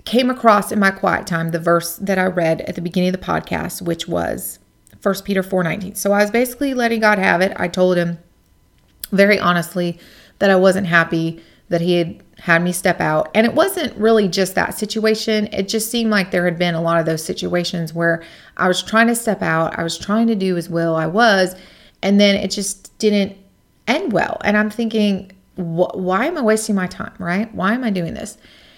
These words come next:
And so as I was telling him my thoughts on this, I came across this scripture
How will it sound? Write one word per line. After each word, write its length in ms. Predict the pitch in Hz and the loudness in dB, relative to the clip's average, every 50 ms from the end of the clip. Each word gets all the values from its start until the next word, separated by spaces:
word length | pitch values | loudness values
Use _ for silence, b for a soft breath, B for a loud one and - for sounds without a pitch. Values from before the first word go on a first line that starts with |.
| b b b b | b b b b
And 180 | - 226 226 | 0 0 0
so 200 | 226 - 254 247 | 2 4 4 6
as 260 | 247 240 240 254 262 285 | 8 8 8 8 6 6
I 60 | 269 | 4
was 260 | 262 254 247 208 196 | 4 4 4 2 -2
telling 360 | - - 208 226 226 220 202 | -4 0 2 2 2 2 2
him 300 | 175 202 202 190 185 202 | 2 0 0 0 0 0
my 120 | 202 180 170 | 0 -2 -2
thoughts 380 | 170 - 214 220 - - - | 0 0 0 0 0 -2 -8
on 200 | - - 190 175 | -10 -6 -4 -4
this, 500 | 170 165 165 170 165 160 - - - - _ _ _ _ _ _ _ _ _ _ _ | -2 -2 -2 -4 -4 -6 -8 -12 -14 -18 _ _ _ _ _ _ _ _ _ _ _
I 100 | - 196 | -2 -2
came 340 | 190 196 - - 220 226 214 | -2 -2 -2 0 0 0 0
across 640 | 202 202 - - 196 180 175 165 165 165 - - - _ _ | -2 -2 0 0 2 2 2 0 -2 -4 -10 -14 -16 _ _
this 260 | - 185 196 185 185 | -8 -6 -4 -4 -4
scripture 640 | - - - 190 185 185 - - - 165 160 156 160 | -8 -8 -4 -4 -6 -6 -6 -6 -4 -4 -4 -6 -8